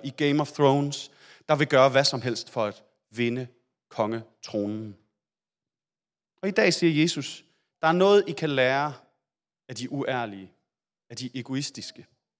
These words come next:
Det er en udfordring. Det her, det er en lignelse, bare for at gøre det endnu mere dramatisk, som var en af hovedargumenterne for, at ægte romere ikke kunne blive kristne.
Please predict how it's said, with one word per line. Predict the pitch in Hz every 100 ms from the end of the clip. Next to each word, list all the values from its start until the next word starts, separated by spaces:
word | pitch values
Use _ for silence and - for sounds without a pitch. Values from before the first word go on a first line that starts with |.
| _ _ _ _ _ _ _ _ _ _ _ -
Det |
er | 104
en |
udfordring. | 113 135 - 101 - - _ - - -
Det | 220
her, | 220
det | 208
er | 202
en | 190
lignelse, | 175 202 254 247 190 165 - _ -
bare | 165
for | 160 175
at | 143
gøre | 135
det | 147
endnu | 170
mere | 196 156
dramatisk, | 147 160 156 131 -
som | - 165
var | 156
en | 165 180
af | 170 -
hovedargumenterne | 233 277 285 170 160 160 156 147 131
for, | 127 160 165 165 - -
at | - 131 -
ægte | 233 233 226
romere | 175 214 180 147 -
ikke | 196 185 196
kunne | 147
blive | 135 131
kristne. | - 135 - 95